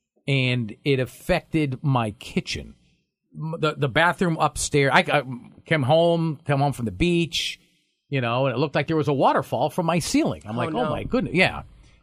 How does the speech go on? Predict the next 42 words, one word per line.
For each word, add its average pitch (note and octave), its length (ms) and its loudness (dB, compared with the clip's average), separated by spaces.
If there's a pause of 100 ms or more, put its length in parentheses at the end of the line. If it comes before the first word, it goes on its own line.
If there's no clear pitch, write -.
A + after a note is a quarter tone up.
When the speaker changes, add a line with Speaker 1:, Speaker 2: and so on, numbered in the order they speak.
(140)
Speaker 1:
Um, C3+ 500 2
it, G3+ 160 4
which G3 180 2
the D#3+ 120 2
sad A3+ 300 4
thing, D3 120 0
it C3 40 0
was B2+ 100 2
like C#3+ 100 2
a A#2+ 60 2
fifteen D#3 600 0
dollar B2+ 480 2
hose, A2+ 640 -2
you D3 120 -2
know, G2+ 140 0
from C3+ 200 2
your A#2 120 0
toilet, - 520 2
you D#3 120 -2
know, G#2+ 120 -4
that A2 220 -6
just, A#2 200 -6
anyhow. C#3+ 300 0 (280)
Speaker 2:
That F3 180 -4
gave E3+ 200 -6
out. D#3 240 -4
Speaker 1:
Yeah, A3 480 8
and F#3 100 6
it E3+ 140 2
flooded, E3+ 540 2
and D#3 100 0
it D3+ 80 -2
went E3 160 0
down D#3 280 2
into, D#3 200 -2
and F#3+ 160 -4
it D#3 140 -8
came F3 180 -2
through E3+ 120 -6
the C#3+ 80 -4
ceiling, D#3+ 600 0
which - 40 -4